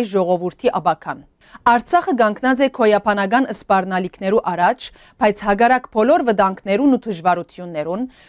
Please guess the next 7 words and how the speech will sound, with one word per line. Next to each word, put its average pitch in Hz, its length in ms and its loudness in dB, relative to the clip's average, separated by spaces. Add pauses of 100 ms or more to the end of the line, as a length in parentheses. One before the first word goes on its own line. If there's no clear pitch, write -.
(180)
կան 330 320 4
բոլոր 277 340 2
հնարավորությունները 202 1200 0
երկիրը 196 480 0
փրկելու 175 480 -4 (400)
և 208 240 0
անոր 262 300 2